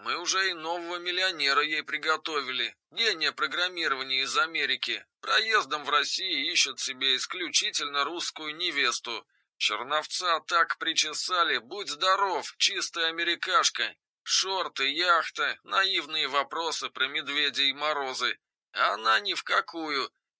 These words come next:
Да нет, флиртует напропалую, от свидания отказывается. Чует кошка, чьё мясо съела". "Тем более двигай сюда. Может, Маша даст парочку советов, как женщина,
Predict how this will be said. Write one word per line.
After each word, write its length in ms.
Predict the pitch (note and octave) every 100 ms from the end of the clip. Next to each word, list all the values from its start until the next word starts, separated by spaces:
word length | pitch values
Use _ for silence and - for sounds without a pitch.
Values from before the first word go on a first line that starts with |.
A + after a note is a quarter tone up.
| _
Да 240 | F2+ E3+
нет, 320 | G#3 G#3 C#3+
флиртует 720 | - D3 E3+ E3 G#3+ G3 E3+
напропалую, 920 | E3 D#3+ E3+ - E3+ F3 G#3 F#3 B2 - -
от 240 | D#3+ F3
свидания 680 | - F3+ E3 F#3 G3+ D#3 D3
отказывается. 960 | D#3 - D#3+ C#3 B2+ B2+ A#2 B2+ B2 F#2 _
Чует 540 | - G3 A3 G#3+ F3 -
кошка, 460 | G3+ E3+ - C3+
чьё 280 | - E3 E3+
мясо 360 | D#3+ E3+ - C3+
съела". 540 | - E3 D#3+ C3 A2+ _ _ _ _ _ _
"Тем 240 | - G3 G3+
более 340 | F3 F#3 D#3+
двигай 380 | C3 D3 C#3+ C3
сюда. 460 | B2+ C3+ C3 A#2 F2+ -
Может, 460 | F#2+ A#2 D#3+ D3+ -
Маша 380 | D#3 E3 B2+
даст 320 | A2 C#3+ C#3 -
парочку 420 | D3+ C#3+ C3+ B2
советов, 560 | - D#3+ D#3+ B2+ A2+
как 220 | - C3+ C3
женщина, 560 | E3 C#3+ B2+ A#2+ G#2